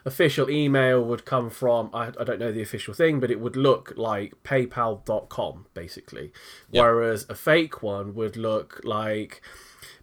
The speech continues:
Speaker 1: paypal help online tools dot com forward slash blah, blah, blah.
Speaker 2: Yes.
Speaker 1: Um, which makes it look completely fake. But if you don't see that initially, or, or even if you just glanced at it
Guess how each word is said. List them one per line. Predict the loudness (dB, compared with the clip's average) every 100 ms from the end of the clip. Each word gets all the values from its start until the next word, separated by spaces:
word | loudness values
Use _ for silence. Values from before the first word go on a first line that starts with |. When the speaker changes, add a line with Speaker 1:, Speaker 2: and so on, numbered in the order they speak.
| -4
Speaker 1:
paypal | 4 6 6 6 6 6 4 -2 -10
help | 4 6 8 4 -4 0
online | 4 4 4 4 6 4 0
tools | -2 4 6 6 4 0 -4
dot | 0 0 0
com | -2 0 0
forward | -2 0 2 2
slash | 0 0 -2
blah, | 2 2
blah, | 2 0
blah. | 0 -2 -2 -8 -16 _
Speaker 2:
Yes. | -4 -2 -2
Speaker 1:
Um, | -4 -6 -8 -8 -12 _ _ -2
which | -2 0
makes | -4 -2
it | -4 -2
look | -2 -2 -10 -20 -20 -14
completely | -10 -6 -6 -6 -8
fake. | -8 0 2 0 -4 -2
But | 0
if | 0
you | 4
don't | 4 4
see | -4 -2 0
that | 2 0
initially, | 2 0 0 -6 -4
or, | 0 0 0 -4
or |
even | -4 -2 -2
if | -4
you | -6
just | -10 -8
glanced | -2 0 0 -4 -6
at | -2
it | -4